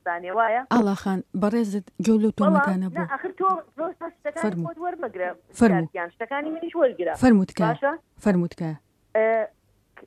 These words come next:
Speaker 1: یەکێتی ئەو ژمارەی کە هەیەی لە مەجلیسی محافەزە لەگەڵ ژمارەی تورکمان و عەرەب ئەیانتوانی کۆبنیوە بکەن محافظێک دابنێن. بەڵام کە دۆڵی کۆ-، بەڵێ کوردایەتی ماکرۆتومانە با لیستی برایەتی هەمووی بەیەکەوە بەشدار بێ،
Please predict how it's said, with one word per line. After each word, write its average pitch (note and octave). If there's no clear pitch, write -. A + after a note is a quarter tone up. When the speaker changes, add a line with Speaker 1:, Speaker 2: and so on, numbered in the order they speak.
Speaker 1:
یەکێتی C4+
ئەو D4+
ژمارەی B3+
کە C#4+
هەیەی A#3
لە G#3+
مەجلیسی G#3
محافەزە G3
لەگەڵ B3+
ژمارەی A#3
تورکمان B3
و G3
عەرەب A#3+
ئەیانتوانی A#3+
کۆبنیوە B3+
بکەن E4
محافظێک E3+
دابنێن. E3
بەڵام G#3+
کە A3+
دۆڵی A#3+
کۆ-، -
بەڵێ F#3+
کوردایەتی G3
ماکرۆتومانە G3
با A#3
لیستی B3+
برایەتی G3+
هەمووی C#4+
بەیەکەوە F3+
بەشدار F3
بێ، E3